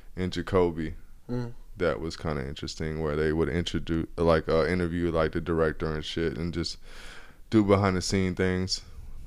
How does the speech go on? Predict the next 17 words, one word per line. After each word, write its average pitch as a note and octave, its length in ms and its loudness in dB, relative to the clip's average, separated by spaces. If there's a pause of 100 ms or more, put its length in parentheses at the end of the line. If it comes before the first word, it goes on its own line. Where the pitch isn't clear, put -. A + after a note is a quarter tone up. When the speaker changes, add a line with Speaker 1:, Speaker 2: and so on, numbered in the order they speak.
Speaker 1:
I - 60 -12
thought F2 220 0
was F2 120 -4
sorta E2+ 280 0
interesting. G2 680 -2
Um, F#2+ 520 0 (1160)
other G#2+ 260 6
than G#2 160 6
that, A2 280 10
Sunday G#2 300 6
Bootlegs. B2+ 960 8
Shout G#2+ 280 4
out G2 80 4
to G2+ 80 6
my G2 120 4
nigga F#2+ 340 4
Illustrate. G#2 680 4